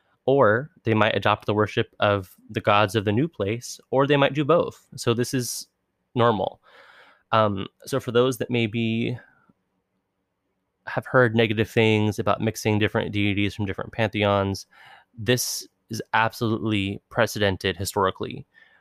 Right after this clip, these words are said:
We have examples, um, of Roman citizens worshiping gods from Greece, Rome, Egypt, um, modern day England and France.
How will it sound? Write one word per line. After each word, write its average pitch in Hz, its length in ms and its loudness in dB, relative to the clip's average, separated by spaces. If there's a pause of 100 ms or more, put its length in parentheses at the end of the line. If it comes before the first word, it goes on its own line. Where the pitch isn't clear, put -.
(160)
We 110 160 2
have 101 640 2
examples, 98 840 -2 (220)
um, 95 440 0 (260)
of 95 420 0 (280)
Roman 113 340 4
citizens 98 640 -2
worshiping 104 480 -2
gods 95 320 2
from 95 240 -4
Greece, 120 640 -2 (460)
Rome, 110 600 2 (360)
Egypt, 104 680 -4 (540)
um, 95 400 0 (800)
modern 110 380 2
day 98 580 -2
England 107 380 0
and 90 120 -8
France. 113 640 -2